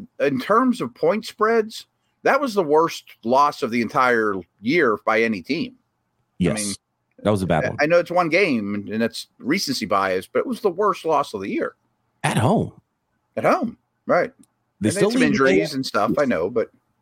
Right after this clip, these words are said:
Speaker 2: Still lead the A F C East. And we got a question from A Hendricks on Twitter. Uh, the question is, "I'm still in shock. Dolphins fan recovering from Monday night. Our schedule is about to get brutal. How many more games do you think we win? I think it's two max. H-,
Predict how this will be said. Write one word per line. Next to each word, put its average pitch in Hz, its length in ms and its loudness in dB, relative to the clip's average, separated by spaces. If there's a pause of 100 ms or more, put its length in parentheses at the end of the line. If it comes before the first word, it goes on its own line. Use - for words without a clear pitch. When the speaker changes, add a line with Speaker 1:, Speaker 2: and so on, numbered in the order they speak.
(380)
Speaker 2:
Still 180 220 0
lead 233 160 2
the 185 120 4
A 190 80 4
F 175 80 0
C 175 120 -4
East. 123 360 0
And 113 160 2
we 120 60 0
got 156 80 2
a 143 40 0
question 139 320 -2
from 113 260 0
A 123 120 2
Hendricks 95 380 0
on 78 140 -2
Twitter. - 280 -4 (420)
Uh, 98 120 2
the 95 80 -2
question 143 520 -2
is, 76 460 0 (1200)
"I'm 123 120 2
still 180 280 0
in 185 80 4
shock. 135 500 0 (160)
Dolphins 165 480 0
fan 156 300 0
recovering 143 420 0
from 127 140 0
Monday 123 260 2
night. 98 280 2
Our 92 60 -2
schedule 143 360 0
is 113 60 2
about 123 200 0
to 131 60 -8
get 135 200 0
brutal. 110 500 2 (160)
How 139 100 0
many 190 120 2
more 190 160 2
games 151 260 0
do 135 60 0
you 127 60 2
think 151 200 -2
we 107 100 2
win? 160 540 2
I 147 120 0
think 151 200 0
it's - 140 -4
two 139 200 2
max. 180 420 2
H-, 113 140 -6